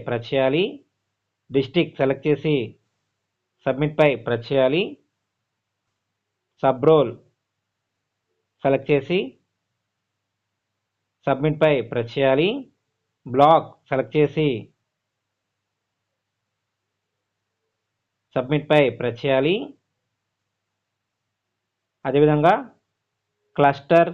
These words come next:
స్కూల్ సెలెక్ట్ చేసి సబ్మిట్ పై ప్రెస్ చేయాలి. ప్రొఫైల్ అప్‌డేటెడ్ సక్సెస్‌ఫుల్లీ అని కనిపిస్తది. తర్వాత మనకి రిసోర్సెస్‌లో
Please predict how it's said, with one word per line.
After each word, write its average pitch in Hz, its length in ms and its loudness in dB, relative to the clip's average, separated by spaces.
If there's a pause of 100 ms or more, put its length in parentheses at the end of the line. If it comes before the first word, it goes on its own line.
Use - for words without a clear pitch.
స్కూల్ 156 380 4 (160)
సెలెక్ట్ 139 280 -2
చేసి 151 280 0 (760)
సబ్మిట్ 143 400 -4
పై 151 100 4 (280)
ప్రెస్ 120 240 -8
చేయాలి. 135 300 0 (4000)
ప్రొఫైల్ 180 420 4 (140)
అప్‌డేటెడ్ 156 420 2
సక్సెస్‌ఫుల్లీ 151 520 0 (120)
అని 143 160 0 (140)
కనిపిస్తది. 131 540 -2 (920)
తర్వాత 156 220 4 (100)
మనకి 160 280 -4 (600)
రిసోర్సెస్‌లో 156 680 2